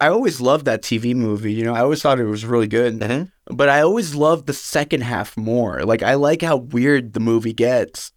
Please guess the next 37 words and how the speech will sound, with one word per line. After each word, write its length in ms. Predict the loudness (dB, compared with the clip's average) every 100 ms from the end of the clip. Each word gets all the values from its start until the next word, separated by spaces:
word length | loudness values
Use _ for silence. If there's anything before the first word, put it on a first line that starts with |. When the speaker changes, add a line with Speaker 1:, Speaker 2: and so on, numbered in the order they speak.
| _
Speaker 2:
Yeah. 180 | -4 -4 -6 -4
Speaker 1:
and 180 | 0
I 100 | 2
think 180 | 2 0
the 80 | 0
way 280 | 2 2 0
Andy 300 | 0 0 0
Muschietti 680 | 0 0 0 0 0 0 -2
brought 340 | 2 2 4
that 160 | 0 0
second 280 | -4 -2 -2
half 200 | -4 -6 _ _ _ _ _
to 180 | -6 -2
life 480 | 2 2 2 0 -2
in 100 | -2
the, 120 | -2
in 80 | -2
the, 120 | -2
in 80 | -2
the 100 | -4
sequel 600 | -2 -4 -2 0 0 -2 _ _ _ -6
just 160 | -6 -4
really, 440 | 2 2 4 2
really 400 | 2 0 2 0
works. 520 | 0 0 0 -2 -2
Like, 160 | 0 2
I 120 | 2
thought, 260 | 2 0 0
you 100 | 0
know, 320 | 0 0 -2
'cause 220 | -4 -4
a 120 | 0 2
lot 160 | 2
of 60 | 0
people 220 | -2 0
don't 200 | 0 0
like, 240 | 0 -2